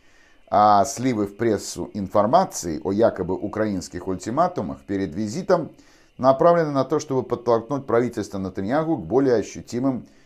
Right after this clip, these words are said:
практическим действиям в поддержку Украины. Киеву хочется, чтобы визит Али Коэна стал не просто формально протокольным, но и принёс какие-то реальные плоды.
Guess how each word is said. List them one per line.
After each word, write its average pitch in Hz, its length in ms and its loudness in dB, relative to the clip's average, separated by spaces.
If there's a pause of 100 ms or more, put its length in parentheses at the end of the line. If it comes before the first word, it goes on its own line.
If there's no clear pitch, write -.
(200)
практическим 101 760 -4
действиям 131 480 -4
в - 80 -14
поддержку 85 580 -4
Украины. 82 600 -6
Киеву 135 260 0
хочется, 131 600 -2 (380)
чтобы 113 320 -2
визит 113 280 -4
Али 110 140 0
Коэна 117 380 0
стал 107 260 -2
не 101 80 -4
просто 107 400 -4
формально 90 540 -2
протокольным, 131 840 -2 (340)
но 139 160 -2
и 185 80 2
принёс 123 400 0
какие-то 127 440 -2
реальные 98 400 2
плоды. 90 540 -4